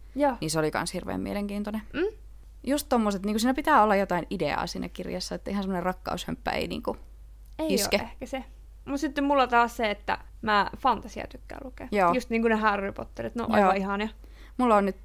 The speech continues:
Speaker 2: itse asiassa ollut tarkoitus, että mä rupeaisin kuuntelemaan Harry Potterit, kun mä en oo tosiaan ikinä lukenut tai kuunnellut sivuakaan.
Speaker 1: Kannattaa.
Speaker 2: Joo.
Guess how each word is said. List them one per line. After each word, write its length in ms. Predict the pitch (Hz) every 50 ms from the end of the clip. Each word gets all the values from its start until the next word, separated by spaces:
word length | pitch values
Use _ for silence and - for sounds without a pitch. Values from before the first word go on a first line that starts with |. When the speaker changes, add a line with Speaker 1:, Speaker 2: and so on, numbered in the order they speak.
| - - -
Speaker 2:
itse 200 | - 202 - -
asiassa 320 | 165 185 185 180 - - 170
ollut 180 | 175 180 180
tarkoitus, 440 | - 180 208 - - - 170 175 -
että 160 | 156 - - 165
mä 100 | 160 160
rupeaisin 360 | 170 - 170 156 - 165 165
kuuntelemaan 440 | - 175 170 160 151 147 151 - 165
Harry 180 | 175 160 160
Potterit, 340 | - - 170 - 165 165 - -
kun 80 | - 214
mä 60 | 196
en 60 | 180
oo 40 | 175
tosiaan 280 | - 175 180 160 151
ikinä 240 | 160 - 160 151 - - - - -
lukenut 360 | - 165 151 151 190 233 -
tai 120 | - 196 185 -
kuunnellut 440 | - 160 156 151 151 156 156 170 - - - -
sivuakaan. 680 | - - 165 151 - 160 170 180 - - 220 233 233 233 - -
Speaker 1:
Kannattaa. 640 | - 226 208 208 214 226 - - - 311 320 311 - -
Speaker 2:
Joo. 260 | - 175 170 165 175